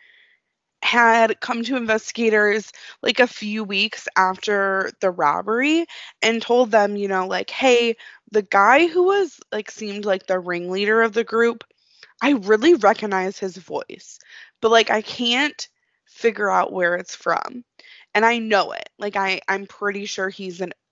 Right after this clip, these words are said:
employee or I, like, used to work with him. I'm not sure." So they did, like, a photo lineup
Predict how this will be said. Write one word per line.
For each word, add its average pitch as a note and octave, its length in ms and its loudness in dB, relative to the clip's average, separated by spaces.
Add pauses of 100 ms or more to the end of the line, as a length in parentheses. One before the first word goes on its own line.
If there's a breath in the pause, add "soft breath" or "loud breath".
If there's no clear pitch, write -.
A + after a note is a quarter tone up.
employee D4 760 2
or F#3 260 2 (100)
I, F#3+ 180 2 (440)
like, F3+ 180 -8 (160)
used A3 320 -4
to A#3+ 80 0
work A3+ 220 2
with A3 120 -4
him. A3 220 0
I'm F3+ 180 0
not E3+ 200 -6
sure." G#3 380 0 (1500 loud breath)
So - 180 4
they B3 100 8
did, A#3 160 4
like, A#3+ 180 2
a E4+ 80 2
photo G3+ 520 2
lineup F3+ 580 -2